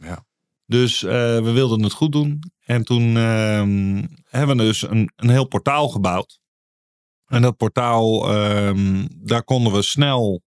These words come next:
Speaker 2: eh, en efficiënt konden we daar testen in verwerken. Toen zijn we een eerste locatie gaan neerzetten. En toen zeggen wij van: "Joh, weet je, als wij, eh, toch snel en efficiënt kunnen gaan werken met dit, eh, stuk software wat wij ge-, ontwikkeld hebben, ja, dan kunnen die prijzen ook wel,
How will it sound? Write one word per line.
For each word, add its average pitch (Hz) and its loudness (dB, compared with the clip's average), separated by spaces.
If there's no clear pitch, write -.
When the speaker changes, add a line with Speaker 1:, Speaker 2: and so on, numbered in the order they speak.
Speaker 2:
eh, 107 -4
en 123 -2
efficiënt 117 -4
konden 113 -4
we 107 0
daar 101 0
testen 139 -2
in 110 -2
verwerken. 92 -6
Toen 156 -2
zijn 175 2
we - 0
een 147 0
eerste 156 0
locatie 156 0
gaan 139 2
neerzetten. 139 0
En 151 -2
toen 131 -6
zeggen 120 -2
wij 117 -2
van: 98 -4
"Joh, 113 -2
weet 110 -2
je, 131 -2
als 110 -4
wij, 110 0
eh, 101 0
toch - -4
snel 117 0
en 107 0
efficiënt 110 -2
kunnen 104 -4
gaan 104 -2
werken 123 -2
met 101 -2
dit, - -6
eh, 101 0
stuk 113 -4
software 123 0
wat 101 0
wij 95 -4
ge-, - -14
ontwikkeld 98 -2
hebben, 98 -4
ja, 117 0
dan 117 0
kunnen 127 0
die 120 -2
prijzen 139 0
ook 139 -2
wel, 123 0